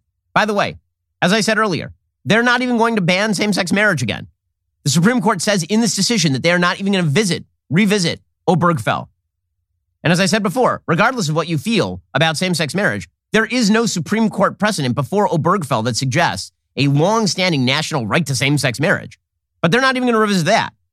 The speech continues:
So all this slippery slope talk is just an easy way for you guys to avoid the actual issue here, which is the Supreme Court got out of the abortion business here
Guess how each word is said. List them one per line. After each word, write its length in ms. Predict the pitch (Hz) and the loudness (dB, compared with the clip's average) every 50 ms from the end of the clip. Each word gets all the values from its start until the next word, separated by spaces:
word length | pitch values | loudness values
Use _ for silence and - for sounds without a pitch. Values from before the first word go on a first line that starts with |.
| _ _ _ _ _ _ | _ _ _ _ _ _
So 120 | - - 190 | 0 2 2
all 80 | 220 | 2
this 160 | 254 240 160 - | 2 0 -4 -4
slippery 380 | - 202 226 - 214 202 170 | -2 -2 -2 -2 -2 -2 -2
slope 280 | 143 - 160 156 165 151 | -2 -2 -2 -2 -2 0
talk 260 | - 180 165 175 - | 0 -2 0 0 -2
is 80 | 147 127 | -4 -4
just 160 | - 143 113 | -4 -2 -2
an 80 | 147 147 | -2 -2
easy 320 | - 180 196 170 151 160 | 0 0 0 0 0 0
way 180 | 135 151 151 151 | 0 0 0 0
for 160 | 131 - 147 | 0 -2 -2
you 80 | 135 123 | -2 0
guys 260 | 113 131 120 139 131 | 0 0 0 0 -2
to 120 | - 143 131 | -2 -2 -2
avoid 500 | 117 117 143 156 151 127 98 90 87 90 _ _ _ - | -2 0 0 0 0 0 0 -2 -6 -8 _ _ _ 0
the 100 | 147 156 | 0 0
actual 320 | 156 165 - 165 151 143 | 0 -2 -2 -4 -4 -4
issue 300 | - 202 220 - 127 117 | -2 -2 -2 -2 -2 -2
here, 300 | 110 104 92 76 73 85 - _ - | -2 -4 -4 -6 -8 -10 -12 _ -4
which 160 | - 147 135 | -2 0 0
is 60 | 165 | 0
the 100 | 151 160 | 0 0
Supreme 380 | 143 - 131 113 175 220 233 208 | -2 -2 -2 -2 0 0 0 0
Court 320 | - 147 139 123 - 131 | -2 -2 -2 -2 -2 0
got 220 | 117 160 165 190 - | 0 0 0 0 0
out 220 | 151 165 190 196 | 0 0 0 0
of 140 | 185 170 143 | 0 -2 -2
the 100 | 131 143 | -2 -2
abortion 400 | 135 127 135 160 180 - 156 151 | -2 -2 -2 -2 -2 0 0 0
business 340 | 135 190 202 156 135 104 95 | 0 0 0 0 0 -2 -4
here 240 | 101 85 85 92 | -4 -4 -6 -6